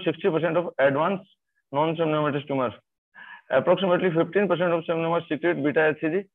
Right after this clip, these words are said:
and choriocarcinoma and embryonal carcinoma also secrete b-, beta S C G, and half-life of S C G is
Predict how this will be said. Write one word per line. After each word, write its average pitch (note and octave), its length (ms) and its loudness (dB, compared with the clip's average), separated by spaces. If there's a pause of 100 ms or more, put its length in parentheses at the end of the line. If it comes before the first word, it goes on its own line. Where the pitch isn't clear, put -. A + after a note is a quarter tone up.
(420)
and C#3 180 -2
choriocarcinoma E3+ 880 2
and D3+ 200 -2 (720)
embryonal D#3+ 340 2
carcinoma E3 460 0 (120)
also D#3 240 0
secrete D3 280 -2
b-, B2+ 240 -6
beta C#3 280 4
S - 60 -12
C C3+ 60 -4
G, B2+ 220 -2 (220)
and C#3 120 2
half-life D#3 460 6
of D#3+ 200 4 (160)
S C#3+ 160 4
C D#3 80 0
G D3 60 2
is D#3+ 220 2